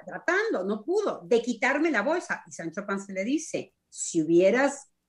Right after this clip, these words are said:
defendido tu cuerpo como has defendido la bolsa, no", y entonces la, la shoot. No que ella fuera a provocar de nuevo con la, con la bolsa. No es así como yo lo había escuchado.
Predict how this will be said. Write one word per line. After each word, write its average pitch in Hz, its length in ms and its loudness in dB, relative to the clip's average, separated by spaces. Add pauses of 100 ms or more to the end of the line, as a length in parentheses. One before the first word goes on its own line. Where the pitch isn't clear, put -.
(160)
defendido 220 840 2
tu 196 220 -6
cuerpo 262 600 6
como 147 200 0
has 180 100 0
defendido 208 560 -2
la 226 160 0
bolsa, 220 640 -4 (420)
no", 220 760 6 (120)
y 175 60 4
entonces 185 400 0
la, 156 200 2
la 151 140 -2
shoot. - 360 0 (720)
No 302 280 10
que 320 260 2
ella 302 440 2
fuera 262 300 0
a 269 80 -4
provocar 226 500 -4
de 240 80 -4
nuevo 214 320 -6
con 190 180 -4
la, 170 360 -4 (340)
con 160 140 -6
la 165 100 -4
bolsa. 294 520 -6 (360)
No 220 280 2
es 247 180 0
así 226 200 -4
como 208 160 0
yo 190 120 0
lo 196 80 0
había 185 140 0
escuchado. 254 680 -2